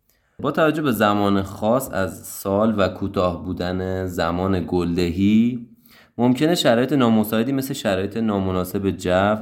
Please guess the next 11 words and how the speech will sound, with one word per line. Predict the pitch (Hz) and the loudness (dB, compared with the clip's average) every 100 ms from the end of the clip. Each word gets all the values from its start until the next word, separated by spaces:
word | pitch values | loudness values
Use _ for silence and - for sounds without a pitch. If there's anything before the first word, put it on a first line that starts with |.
| - | 0
عملیات | 110 113 127 135 | 2 2 2 0
جمع‌آوری | 120 104 101 98 92 | 2 2 2 2 0
شهد | - 107 110 123 123 | -2 0 0 0 -2
رو | |
برای | 110 98 | 0 2
زنبور | 92 92 92 90 92 87 | 0 0 0 0 0 0
عسل | 87 95 101 104 | -2 -8 -4 0
ناممکن | 107 95 90 87 82 - 101 | 2 2 0 0 -4 -4 -4
یا | 95 | -2
سخت | 98 90 85 - | -4 -4 -6 -8
بکنه. | - - 60 | -14 -10 -12